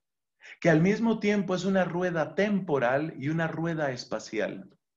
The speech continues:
Por eso dice, "Yo rompo el tiempo y me los llevo una semana. Yo rompo el lugar y me los llevo al desierto". El faraón,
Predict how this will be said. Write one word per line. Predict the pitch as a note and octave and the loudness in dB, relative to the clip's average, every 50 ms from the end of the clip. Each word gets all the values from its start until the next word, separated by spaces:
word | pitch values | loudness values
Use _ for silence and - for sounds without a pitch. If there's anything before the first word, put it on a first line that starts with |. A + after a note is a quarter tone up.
| _ _ _ _ _ _ _ _ _ _ _ | _ _ _ _ _ _ _ _ _ _ _
Por | - C3+ C#3+ D#3 | 2 4 4 6
eso | E3 D#3+ - F3 E3 | 4 2 2 0 0
dice, | D#3 F#3+ G#3 G3+ - A3+ A3+ A3 - - - - _ _ _ _ _ | 2 2 0 0 2 2 2 2 2 -8 -16 -20 _ _ _ _ _
"Yo | A#2 C3 F3+ F#3 G#3+ G#3+ G#3+ - | 4 6 8 8 8 8 6 4
rompo | C#3+ D3 D3 C#3+ C#3+ E3+ G#3 A#3+ C4 B3 - G#3 G3 F3 | -2 -2 0 0 4 4 6 6 4 2 4 4 4 4
el | D3+ C#3 - | 4 0 0
tiempo | D#3 E3 D3+ B2+ A2+ G2 G2+ G#2+ G#2+ | 0 2 2 2 0 -2 -4 -6 -4
y | A2 | -4
me | A#2+ A#2+ | -4 -4
los | A2+ A2+ A2 A#2 | -4 -4 -4 -2
llevo | D3 D3+ D3+ | -4 -2 -2
una | E3 E3 D#3+ D#3 C#3+ | -2 -4 -2 -4 -6
semana. | - B2+ A2+ G#2 F#2+ F2+ F2+ F2+ - - _ _ _ _ _ _ _ _ _ - - - - - | -6 -6 -4 -4 -4 -4 -6 -10 -12 -16 _ _ _ _ _ _ _ _ _ -20 -20 -20 -16 -4
Yo | B2 B2 G3+ G3 F#3+ | 4 6 6 8 6
rompo | F#3 - A3 B3+ C#4+ C#4+ C#4 - G#3 F#3+ | 4 4 6 6 6 6 4 6 6 6
el | E3 D3 | 6 4
lugar | C#3 C#3 C3+ C3 D3 C#3 B2 G#2+ G2+ G#2+ - | 2 0 0 2 2 2 2 0 -2 -6 -4
y | C#3+ C3+ | -2 0
me | C3+ B2 | 0 0
los | A2+ A2+ A2 A2+ | 0 -2 -4 -2
llevo | B2+ C3 B2+ C3+ | -4 -4 -2 -4
al | C3 B2 | -6 -6
desierto". | A2+ B2+ B2+ - - G2 G2+ G2 F#2 - - - - _ _ _ _ _ _ _ _ _ _ _ _ _ _ _ _ _ _ _ _ _ _ _ _ _ _ _ _ - - - - | -8 -10 -10 -8 -8 -8 -8 -8 -12 -18 -20 -20 -20 _ _ _ _ _ _ _ _ _ _ _ _ _ _ _ _ _ _ _ _ _ _ _ _ _ _ _ _ -20 -18 -6 2
El | - D3 D#3+ | 2 4 6
faraón, | - G#3+ A#3 A#3+ A#3 G3+ E3+ E3 F3 G3 - - - - - | 6 6 8 10 8 8 8 6 4 2 -2 -8 -12 -18 -20